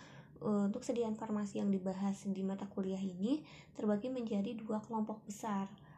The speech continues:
Pertama yaitu sediaan homogen dan yang kedua adalah sediaan heterogen. Di mana nanti kita akan bahas,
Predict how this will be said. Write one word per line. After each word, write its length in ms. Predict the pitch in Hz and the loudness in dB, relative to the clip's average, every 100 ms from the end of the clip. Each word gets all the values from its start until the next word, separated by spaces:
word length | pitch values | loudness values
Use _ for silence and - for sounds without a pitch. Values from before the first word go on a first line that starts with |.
| - | -8
Pertama 480 | - 220 202 190 202 | -6 -4 -2 0 0
yaitu 720 | 247 240 196 - - 220 254 | 0 0 -2 -4 -4 0 2
sediaan 560 | 269 - 185 190 202 196 | 0 -2 -2 0 2 2
homogen 640 | 202 196 185 175 180 220 | 4 4 2 -4 -2 -2
dan 160 | 220 202 | 2 2
yang 160 | 196 202 | 2 0
kedua 240 | 180 196 196 | 0 2 2
adalah 240 | 180 190 | 2 0
sediaan 480 | 208 196 185 208 202 | 0 -2 0 0 2
heterogen. 720 | 214 190 190 170 185 185 185 - - - - - | 2 -2 -4 -4 -4 -6 -8 -14 -18 -20 -20 -10
Di 160 | 208 196 | 0 4
mana 240 | 202 240 | 4 2
nanti 240 | 226 220 | -2 -2
kita 160 | 262 254 | -2 -2
akan 240 | 233 220 | 0 4
bahas, 640 | 190 180 220 254 277 - | 4 2 2 4 2 0